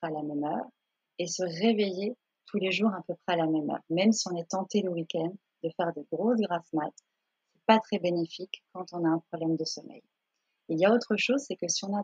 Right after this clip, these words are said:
tendance à tarder vraiment à s'endormir ou alors se réveiller trop tôt et rester longtemps au lit sans rien faire, il vaut mieux concentrer les moments de sommeil, quitte à se coucher un peu plus tard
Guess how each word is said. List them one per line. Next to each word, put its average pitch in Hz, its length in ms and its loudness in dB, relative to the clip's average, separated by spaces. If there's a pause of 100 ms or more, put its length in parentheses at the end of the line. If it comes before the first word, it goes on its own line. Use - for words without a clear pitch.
tendance 208 440 2 (140)
à 165 80 -8 (180)
tarder 196 400 2
vraiment 175 320 -2
à 170 80 2
s'endormir 160 560 0 (520)
ou 170 240 -8
alors 165 260 0 (100)
se - 140 -6 (100)
réveiller 165 340 2
trop - 220 0
tôt 277 240 0 (340)
et 180 100 2
rester 175 360 -2
longtemps 170 480 -2
au 165 80 -2
lit 175 300 -6 (400)
sans 175 220 0
rien 165 280 2
faire, 190 220 2 (600)
il 180 140 -2
vaut 180 140 4
mieux 208 280 4 (140)
concentrer 220 680 0 (540)
les 175 100 4
moments 180 280 2
de 196 60 0
sommeil, 156 380 -2 (200)
quitte - 140 -4
à 180 60 0
se 165 100 -12 (120)
coucher - 320 -4
un - 160 2
peu 240 80 4
plus 233 180 -2
tard 202 240 2